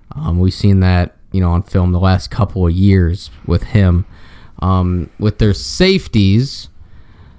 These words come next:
um, I don't believe, uh, e-, neither of them started last year. You got Hayden Rice, who's a junior,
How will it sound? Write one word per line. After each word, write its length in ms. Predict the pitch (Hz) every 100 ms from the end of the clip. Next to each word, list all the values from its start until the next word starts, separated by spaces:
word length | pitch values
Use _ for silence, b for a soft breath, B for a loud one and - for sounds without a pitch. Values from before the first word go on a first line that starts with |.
| b b b b b - -
um, 420 | 98 110 107 101
I 120 | 120
don't 220 | 143 151 135
believe, 640 | 123 139 135 131 127 123
uh, 300 | 120 113 110 -
e-, 160 | 135 -
neither 300 | 135 185 185
of 40 |
them 120 | 160
started 380 | 139 147 135 127
last 380 | 120 117 110 -
year. 400 | 113 110 113 113 -
You 140 | 113
got 100 | 98
Hayden 300 | 113 131 127
Rice, 300 | 113 113 110
who's 100 | 110
a 80 | 104
junior, 680 | 95 127 143 143 139 139